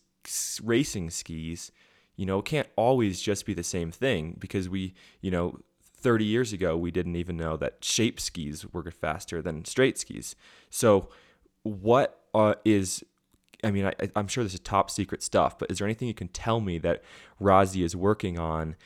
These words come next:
that is going to be big or is hoped to be big?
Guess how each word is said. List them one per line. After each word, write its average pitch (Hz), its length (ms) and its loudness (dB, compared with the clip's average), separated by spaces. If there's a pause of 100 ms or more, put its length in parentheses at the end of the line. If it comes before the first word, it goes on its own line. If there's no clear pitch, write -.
(240)
that 82 520 2
is 87 260 -4
going 90 480 0
to - 100 -12
be 85 260 -4
big 80 520 2
or 78 500 -4
is 95 160 -4
hoped - 480 -8 (120)
to 98 120 -8
be 82 160 -6
big? - 400 -8